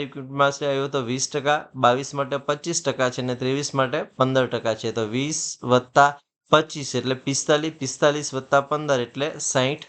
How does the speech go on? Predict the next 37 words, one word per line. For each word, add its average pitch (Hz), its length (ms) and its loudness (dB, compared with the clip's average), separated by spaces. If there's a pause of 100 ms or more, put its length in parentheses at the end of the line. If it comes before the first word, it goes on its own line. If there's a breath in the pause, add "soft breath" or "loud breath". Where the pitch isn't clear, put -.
થશે. 123 340 0
તો 120 160 -2
સાઈઠ 143 440 0
ભાગ્યા 135 400 0
ત્રણ 139 240 -2
કરીશું 156 400 -6
તો 127 160 -4
સરેરાશ 135 580 0
કાચા 139 320 -2
નફાનો 139 480 -2
દર 127 160 -2
મળશે 127 360 -4
આપણને 123 440 -2 (520 loud breath)
વીસ 139 300 6
ટકા. 107 320 -2 (320)
જે 127 260 6
આપણે 147 340 2 (260)
આગ 139 220 6
લાગ્યા 147 400 -4
તારીખે 135 400 -2 (180)
આખો 139 220 -2
સ્ટોક 147 380 -4
શોધવાનો 151 460 0
હોય 135 180 -2
ત્યારે 131 260 0
કાચો 123 280 0
નફો 147 340 -4 (120)
વેપાર 131 360 0
ખાતામાં 143 520 -2
દર્શાવવા 139 520 0
માટે 135 220 -6
ઉપયોગી 127 520 -4
સાબિત 123 500 -2 (140)
થશે. 110 400 2 (440)
તો 139 60 8
આ 143 120 10
આપણો 156 240 -2